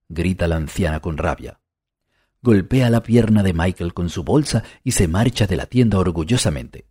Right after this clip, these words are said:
David sujeta a Michael para que no se caiga.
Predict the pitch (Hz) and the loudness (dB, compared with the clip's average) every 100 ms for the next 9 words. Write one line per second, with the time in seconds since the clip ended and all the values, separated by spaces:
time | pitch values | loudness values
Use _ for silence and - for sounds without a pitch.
0 | _ _ _ _ _ _ _ - 71 80 | _ _ _ _ _ _ _ -12 -6 4
1 | 127 123 - _ _ _ - 127 - 196 | 6 6 0 _ _ _ 0 0 6 4
2 | 190 110 95 135 135 139 139 123 123 110 | 6 4 4 2 2 2 2 0 4 4
3 | 98 - 113 76 - 62 | 4 2 -2 -2 -8 -18